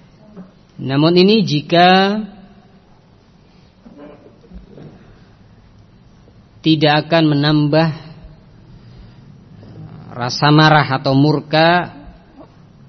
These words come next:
dari orang yang digibahi atau orang yang dicela tersebut. Nah, jika dimungkinkan akan muncul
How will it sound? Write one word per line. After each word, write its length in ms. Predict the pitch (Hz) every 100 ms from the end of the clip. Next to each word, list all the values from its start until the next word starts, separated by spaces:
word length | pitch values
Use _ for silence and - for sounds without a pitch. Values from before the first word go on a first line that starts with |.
| - - - -
dari 320 | - 131 135
orang 320 | 135 151 143 139
yang 160 | 131
digibahi 800 | 123 120 123 123 131 131 160 220
atau 320 | 135 - 135 147
orang 320 | 131 127 127
yang 240 | 123 123 117
dicela 400 | 117 131 127 127
tersebut. 480 | 123 117 117 107 101 - - - -
Nah, 240 | - 110 92 127 - - - - - - - - - -
jika 240 | 120 135
dimungkinkan 960 | 180 185 208 208 262 254 226 233 254 - - - - -
akan 340 | 147 147 151 156
muncul 560 | 170 180 165 165 160